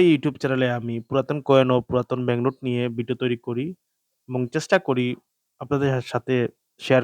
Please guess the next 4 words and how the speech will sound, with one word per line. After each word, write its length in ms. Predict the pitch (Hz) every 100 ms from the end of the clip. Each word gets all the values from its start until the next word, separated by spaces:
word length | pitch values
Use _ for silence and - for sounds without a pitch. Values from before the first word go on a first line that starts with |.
| -
করার। 240 | 123 123 - - _ _ _ _ _ _ _ _ _ _ _ _ _ _ _ _ _ 127
জার্মানির 420 | 139 143 156 185 151
এই 100 | 135 131 131
টু 100 | -